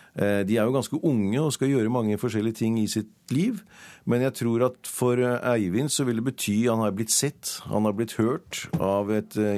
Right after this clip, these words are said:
internasjonalt, eh, musikkliv, og han har jo fått en del nye arenaer å fremføre,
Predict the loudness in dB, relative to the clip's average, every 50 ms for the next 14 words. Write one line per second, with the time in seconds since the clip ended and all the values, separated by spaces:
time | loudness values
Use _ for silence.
0 | 0 -2 -2 -2 -2 -2 -2 -2 -2 -2 -2 -2 -2 -2 -4 -4 -2 -2 -2 -2
1 | -2 -2 -2 -2 -2 -2 0 0 -2 -6 -10 -18 -20 -20 -20 -20 -20 -20 -20 -14
2 | -6 -2 0 0 2 2 0 0 0 0 0 0 0 0 0 0 -2 -2 -2 -2
3 | 0 0 0 0 -2 -2 -6 -4 -2 -2 -2 -2 -2 -2 -2 0 0 0 -2 -2
4 | -2 0 0 2 2 2 0 0 0 0 -2 -2 -2 0 0 -2 0 0 0 -2
5 | -2 -4 -4 -4 -4 -4 -4 -4 -6 -6 -4 -4 -2 -2 -2 -2 -2 -2 -2 -4
6 | -4